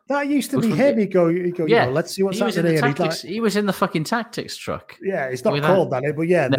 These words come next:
Speaker 1: the equivalent of,
Speaker 2: Yeah.
Speaker 1: yeah. And now he's just, yeah, he's just, "I'm here.
Speaker 2: It was
Speaker 1: I'm here in a
Speaker 2: Oh.
Speaker 1: pub."
Speaker 2: <laughs> "I'm here in a pub with some people.
Speaker 1: "There's
Speaker 2: Look."
Speaker 1: people here watching the rugby in the pub."
Speaker 2: Ugh. I don't,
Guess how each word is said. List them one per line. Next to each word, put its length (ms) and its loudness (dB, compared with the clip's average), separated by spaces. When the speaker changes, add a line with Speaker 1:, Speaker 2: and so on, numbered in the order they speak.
Speaker 1:
the 60 -2
equivalent 440 0
of, 200 -4
Speaker 2:
Yeah. 120 2
Speaker 1:
yeah. 200 -2
And 160 2
now 320 2
he's 180 -2
just, 240 -2
yeah, 300 0
he's 200 -6
just, 260 -4
"I'm 200 -2
here. 320 -2
Speaker 2:
It 40 -4
was 180 2
Speaker 1:
I'm 280 2
here 160 4
in 120 6
a 60 8
Speaker 2:
Oh. 120 4
Speaker 1:
pub." 520 2
Speaker 2:
<laughs> 0 -
"I'm 60 4
here 140 6
in 60 4
a 40 4
pub 340 0
with 140 -4
some 180 -2
people. 720 2
Speaker 1:
"There's 120 0
Speaker 2:
Look." 160 6
Speaker 1:
people 300 0
here 360 0
watching 340 -6
the 120 -6
rugby 360 -8
in 120 -8
the 120 -2
pub." 560 -2
Speaker 2:
Ugh. 140 -16
I 80 -14
don't, 160 -10